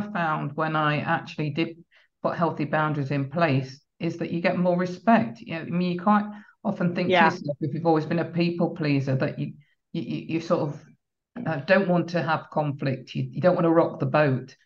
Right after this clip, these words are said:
Speaker 1: You don't
Speaker 2: Right.
Speaker 1: want to say anything that, that might cause, uh,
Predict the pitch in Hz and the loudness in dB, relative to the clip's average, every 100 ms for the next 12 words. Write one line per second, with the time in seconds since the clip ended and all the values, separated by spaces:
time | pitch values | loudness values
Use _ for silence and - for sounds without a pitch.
0 | _ _ - 151 170 170 175 175 143 - | _ _ -8 0 4 6 6 4 2 -4
1 | 156 151 143 135 - 180 170 160 143 151 | 0 2 0 -2 -2 4 6 4 0 0
2 | 143 139 135 - 143 151 147 120 - 160 | 0 0 -2 -4 -4 0 0 -2 0 4
3 | 151 147 139 - 147 139 139 131 151 143 | 4 2 -2 -6 -2 0 -2 -2 0 0